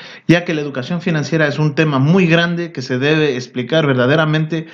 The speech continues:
con conceptos básicos, pero que te ayuden a seguir avanzando en tu educación financiera. Vamos a ver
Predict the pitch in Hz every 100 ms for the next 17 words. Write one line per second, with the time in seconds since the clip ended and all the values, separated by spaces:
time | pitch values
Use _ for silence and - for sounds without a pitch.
0 | - - - - 147 147 131 131 - -
1 | 131 - 190 - 156 131 165 185 - -
2 | 180 175 - 147 135 135 131 127 160 190
3 | 190 185 - 131 127 131 160 170 147 131
4 | 151 160 160 160 139 127 127 113 120 117
5 | 113 110 156 160 - 131 123 117 120 -
6 | - - - 185 214 202 196 196 -